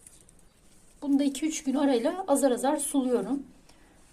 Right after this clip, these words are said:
Burada da A yüz birden aldığım çiçek tohumları var.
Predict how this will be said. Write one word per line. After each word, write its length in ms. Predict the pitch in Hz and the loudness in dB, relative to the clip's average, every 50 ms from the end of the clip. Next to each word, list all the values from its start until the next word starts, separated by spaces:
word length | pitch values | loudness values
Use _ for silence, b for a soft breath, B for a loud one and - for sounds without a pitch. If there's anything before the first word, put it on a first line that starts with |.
| _ _ _ _ - - - | _ _ _ _ -12 -8 -4
Burada 220 | 339 285 349 302 | -4 -2 -2 0
da 200 | 330 359 381 392 - | 2 2 0 0 4
A 200 | - 302 302 311 | 6 6 8 8
yüz 160 | 311 302 262 | 6 4 2
birden 220 | 294 311 311 320 302 | 0 0 2 2 4
aldığım 320 | 302 269 254 240 330 339 | 4 4 2 2 0 -2
çiçek 340 | 320 - - - 311 302 - | -4 -4 -4 -6 -6 -6 -6
tohumları 500 | 294 302 285 262 269 269 285 254 240 208 | -4 -4 -2 0 2 2 0 0 0 0
var. 220 | 208 220 277 294 | 0 0 0 -2